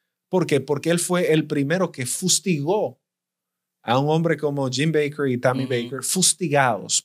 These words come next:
Speaker 1: públicamente.
Speaker 2: Sí.
Speaker 1: Cuando él los denunció a ellos y al primero que fue el que le puso el detective a él, los fustigó públicamente, "¿cómo es posible?". Entonces, bien dijo Jesús, "Con la misma vara que usted mide, con esa será medido". Sin
Speaker 2: Sí.
Speaker 1: embargo,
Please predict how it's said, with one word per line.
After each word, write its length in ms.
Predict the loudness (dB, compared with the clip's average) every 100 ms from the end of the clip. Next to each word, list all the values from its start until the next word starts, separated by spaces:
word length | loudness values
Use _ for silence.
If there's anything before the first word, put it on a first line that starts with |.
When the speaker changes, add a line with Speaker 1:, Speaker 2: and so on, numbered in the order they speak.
| -2
Speaker 1:
públicamente. 840 | 0 0 0 -4 -6 -10 -14 -18 _
Speaker 2:
Sí. 280 | -4 -4 -4 -14 _ _ _ _ _ _ _ _
Speaker 1:
Cuando 300 | 0 2 4
él 60 | 2
los 160 | 2 0
denunció 460 | -2 0 -2 2
a 120 | 4 4
ellos 400 | 0 -4 -4 -2
y 80 |
al 160 | 0 -2
primero 420 | -2 0 2 2
que 80 | 0
fue 160 | -4 -4
el 60 |
que 100 | -2
le 80 | -4
puso 220 | -4 -4
el 80 | -6
detective 500 | -8 -10 -8 -4 -2
a 100 | -2
él, 200 | -4 -10 _ _ _ _ _ _ _ _
los 180 | -4 -2
fustigó 420 | 0 0 0 0
públicamente, 640 | 0 -2 0 0 -2 -6 -6
"¿cómo 260 | -6 -6 -8
es 60 |
posible?". 1000 | -8 -6 -6 -6 -14 -16 -20 -20 -16 -14
Entonces, 640 | -4 -2 0 0 -2 -4 -8 _ _ _ _ _
bien 160 | -6 -2
dijo 200 | -2 0
Jesús, 240 | 0 0 0
"Con 100 | 0
la 80 | 0
misma 240 | -2 -2
vara 220 | 0 0 0
que 60 |
usted 140 | -4 -8
mide, 240 | -6 -6
con 160 | -6 -10
esa 140 | -8
será 240 | -6 -2 -2
medido". 340 | -2 -4 -4
Sin 160 | -2 -2
Speaker 2:
Sí. 60 |
Speaker 1:
embargo, 420 | 0 0 -2 -4